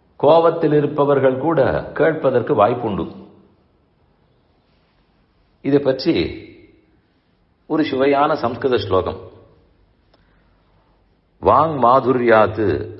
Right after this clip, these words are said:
சர்வலோக பிரியத்துவம், வாக் பாருஷ்யாத்து சர்வலோக அப்பிரியத்துவம்."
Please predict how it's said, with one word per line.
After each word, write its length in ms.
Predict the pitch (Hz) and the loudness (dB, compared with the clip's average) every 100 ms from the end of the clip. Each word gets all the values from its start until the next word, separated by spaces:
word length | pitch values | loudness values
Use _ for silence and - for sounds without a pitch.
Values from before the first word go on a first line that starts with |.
| - | -2
சர்வலோக 560 | 117 139 143 131 131 | 0 2 4 4 2
பிரியத்துவம், 680 | 151 - 98 104 104 95 92 - - - _ _ _ _ _ _ _ _ _ _ _ _ _ _ - | -2 -4 -2 -2 -2 -6 -8 -12 -20 -20 _ _ _ _ _ _ _ _ _ _ _ _ _ _ -2
வாக் 340 | 131 156 - | 2 2 0
பாருஷ்யாத்து 1120 | - 131 151 151 - 131 123 104 123 92 69 - - | 0 2 2 0 -2 0 0 0 -2 -2 -4 -8 -4
சர்வலோக 520 | 107 127 135 131 139 | -2 0 2 2 2
அப்பிரியத்துவம்." 640 | 110 104 120 104 101 85 | -2 -2 -4 -6 -6 -10